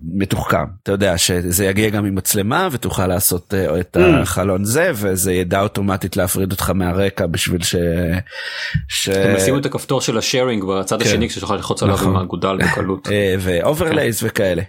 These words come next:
Speaker 1: אה, בסדר, נחכה ל-E שלוש, אני מניח, בש-, ב-, לסביבות E שלוש, בשביל לשמוע עוד.
Speaker 2: אמ, אוקיי, אז היה לנו הרבה יותר מה להגיד על זה ממה שחשבתי שיהיה לנו.
Speaker 1: מסתבר. בסדר, רציתי ל-,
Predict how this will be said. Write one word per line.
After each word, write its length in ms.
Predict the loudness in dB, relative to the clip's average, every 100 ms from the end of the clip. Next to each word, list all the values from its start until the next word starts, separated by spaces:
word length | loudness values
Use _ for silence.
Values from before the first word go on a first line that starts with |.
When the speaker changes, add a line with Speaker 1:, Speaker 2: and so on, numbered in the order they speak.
| _ -2
Speaker 1:
אה, 240 | 0 0 -2 -8 _ -6
בסדר, 260 | -2 -2 -4 _ -6
נחכה 360 | -4 -4 -2
ל-E 320 | -2 -2 -2 -2
שלוש, 400 | 0 0 -2 -2
אני 100 | -2
מניח, 400 | 0 -2 -4 -4
בש-, 200 | -4 -2
ב-, 80 | 0 0 0
לסביבות 680 | 0 0 0 0 0 -2 0
E 100 | 0
שלוש, 460 | 0 0 -2 -8 -12 -10 -8 -10 -10 -4
בשביל 300 | 0 0 0
לשמוע 360 | 0 0 0
עוד. 280 | 0 -2 -4 -10 _ 2
Speaker 2:
אמ, 40 | 4 6 6 4 4 4 4 2 2
אוקיי, 240 | 2 4
אז 180 | 4 4
היה 180 | 6 6
לנו 160 | 6
הרבה 240 | 4 4 4
יותר 220 | 6 4
מה 100 | 6
להגיד 220 | 6 6
על 60 | 6
זה 120 | 6
ממה 100 | 4
שחשבתי 320 | 2 2 2
שיהיה 180 | 6 6
לנו. 100 | 6
Speaker 1:
מסתבר. 280 | 4 2 2 -2 -8 -10 -6
בסדר, 440 | -2 2 2 2 2
רציתי 600 | 0 0 0 0 0 0
ל-, 300 | -2 -2